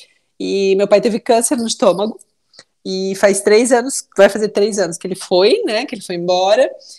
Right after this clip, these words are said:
E eu disse pro Luiz que eu queria alguma coisa que me ajudasse. A Chanel,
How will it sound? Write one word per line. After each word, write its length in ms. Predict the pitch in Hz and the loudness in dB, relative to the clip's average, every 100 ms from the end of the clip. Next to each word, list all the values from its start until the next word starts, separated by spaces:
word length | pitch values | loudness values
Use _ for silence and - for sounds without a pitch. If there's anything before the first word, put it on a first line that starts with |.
| _ _ 202 | _ _ -8
E 400 | 208 208 208 214 | -6 -4 -4 -2
eu 80 | 202 | -2
disse 220 | 202 - | -4 -8
pro 120 | 226 | -8
Luiz 380 | 226 233 226 - | -6 -4 -4 -2
que 80 | 240 | -4
eu 80 | |
queria 340 | 233 254 226 240 | -2 -2 2 4
alguma 300 | 240 254 269 | 2 0 -2
coisa 360 | - 233 285 | 2 0 0
que 120 | 330 262 | -2 -2
me 80 | 262 | -2
ajudasse. 520 | 285 285 160 165 185 | 0 2 2 2 -2
A 40 | |
Chanel, 420 | 180 220 196 208 | -4 -4 -2 -2